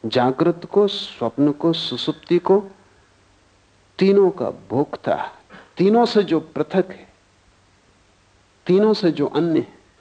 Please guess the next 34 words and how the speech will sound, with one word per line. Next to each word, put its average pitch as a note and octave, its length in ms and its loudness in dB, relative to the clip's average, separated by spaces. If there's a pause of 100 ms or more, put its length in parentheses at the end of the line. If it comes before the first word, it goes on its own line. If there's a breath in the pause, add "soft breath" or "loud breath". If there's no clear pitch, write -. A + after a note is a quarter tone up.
(120)
तीनों A#3 300 2
से B3 160 0
जो F3+ 200 2
गुजरता D#3+ 560 0
है, C#3 100 -4 (160)
तीनों G#3 280 2
को E3+ 160 0
जो C3+ 180 0
भोगता C#3 500 0
है, G#2+ 180 -8 (320 soft breath)
लेकिन C#3 320 -4
तादात्म्य C#3 600 -2
नहीं G#2+ 160 -6
करता, - 440 -12 (1120)
जो B2 120 -2
तीनों D#3 420 2
के C3+ 140 -4
पार B2+ 360 -2
जाता A2 360 -6
है A2 80 -12
लेकिन A2 280 -6
अपने - 340 -6
को G#2+ 140 -6
अन्य B2+ 340 0
मानता G2 400 -4
है, - 240 -10 (1160 soft breath)
तीनों C#3+ 260 2
से - 160 -6
भिन्न A2 400 0
जो F#2 200 -6
है - 180 -16 (680)
वही B2 300 -2
वीरेश G#2+ 540 -2
है। - 180 -20